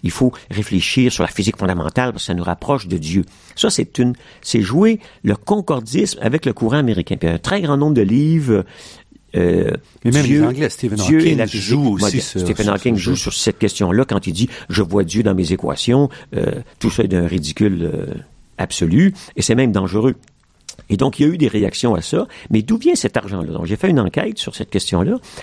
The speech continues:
Speaker 1: et on s'aperçoit qu'il y a un très grand nombre de livres, justement, d'histoire des sciences, qui disent, voyez-vous, il n'y a pas nécessairement de conflit,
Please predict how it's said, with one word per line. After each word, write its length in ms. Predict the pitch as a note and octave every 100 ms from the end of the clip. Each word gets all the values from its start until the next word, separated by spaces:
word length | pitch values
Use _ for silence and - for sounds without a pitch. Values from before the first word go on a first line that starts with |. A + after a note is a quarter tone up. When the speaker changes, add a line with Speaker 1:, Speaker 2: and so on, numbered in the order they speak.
| - -
Speaker 1:
et 40 |
on 40 | A#2+
s'aperçoit 340 | - - A3+
qu'il 120 | -
y 40 | A2+
a 20 |
un 40 |
très 200 | - A3+
grand 220 | A3 D#3 D3+
nombre 200 | F3 C3
de 60 |
livres, 340 | A2 D3 D3+ G2
justement, 420 | G#2+ - A2 C3
d'histoire 360 | F2+ - A#2+
des 100 | G2+
sciences, 440 | F2+ - G#2+ A2+ - - - -
qui 80 | -
disent, 180 | G#2 -
voyez-vous, 260 | G2 F2+
il 40 | G#2+
n'y 40 |
a 40 | -
pas 100 | G2
nécessairement 500 | F2+ - - F2 F2+
de 80 |
conflit, 580 | - D#3 - A2+ B2+ C3+